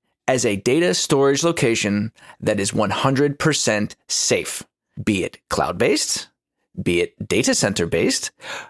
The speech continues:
or be it magnetic tapes stored under your desk in your home office. I am looking at you too large a number of customers for me to be comfortable with.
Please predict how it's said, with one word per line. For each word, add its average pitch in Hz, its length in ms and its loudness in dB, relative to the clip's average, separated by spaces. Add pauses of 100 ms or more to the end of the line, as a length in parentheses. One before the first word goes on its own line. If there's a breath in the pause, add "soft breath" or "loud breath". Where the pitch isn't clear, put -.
(180 loud breath)
or 277 360 4
be 156 260 0
it - 160 -2
magnetic 117 560 0
tapes 196 420 0
stored 247 380 2
under 196 260 2
your 185 160 2
desk 135 400 2
in 131 160 0
your 127 140 2
home 113 260 2
office. 110 480 0 (400)
I 104 160 0
am 104 120 0
looking 143 260 0
at 139 60 -2
you 208 320 2
too 165 260 2
large 131 320 2
a 127 40 0
number 120 280 2
of 117 80 -4
customers 208 500 0
for 180 140 0
me 143 140 2
to 143 80 4
be 151 120 2
comfortable 143 420 0
with. - 320 -6